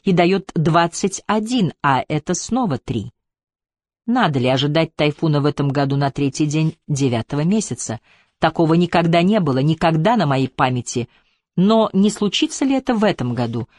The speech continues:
Шестьдесят три — это тоже девять, или он придет на девятый день?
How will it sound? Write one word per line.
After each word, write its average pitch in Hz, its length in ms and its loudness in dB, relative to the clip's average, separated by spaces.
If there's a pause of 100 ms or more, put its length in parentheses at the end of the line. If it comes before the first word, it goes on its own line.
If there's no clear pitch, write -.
(120)
Шестьдесят 156 720 -2
три — 240 260 -2
это 123 220 -6
тоже 135 320 -2
девять, 185 460 -2 (200)
или 147 180 0
он 156 180 2
придет 156 400 0
на 147 80 0
девятый 143 520 0
день? 117 300 -4